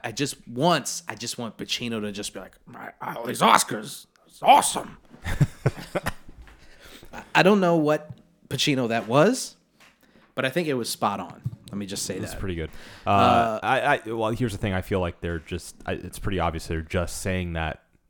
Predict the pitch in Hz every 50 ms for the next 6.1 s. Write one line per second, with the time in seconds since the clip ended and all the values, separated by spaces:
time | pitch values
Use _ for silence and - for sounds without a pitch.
0 | _ _ _ - - - - - 90 85 82 78 71 71 85 80 - - - 76
1 | - 85 - - - 107 95 - - - 82 78 76 - 85 76 76 76 - -
2 | 82 80 - - 78 73 69 69 - - - - - _ _ _ _ _ - -
3 | - - _ _ _ _ _ _ - - 131 - - 247 294 302 - - - -
4 | - _ _ _ _ _ _ _ _ - 95 90 87 92 104 101 101 104 110 107
5 | - - 82 76 78 78 - - - - - - - - - - 113 113 110 107
6 | 107 104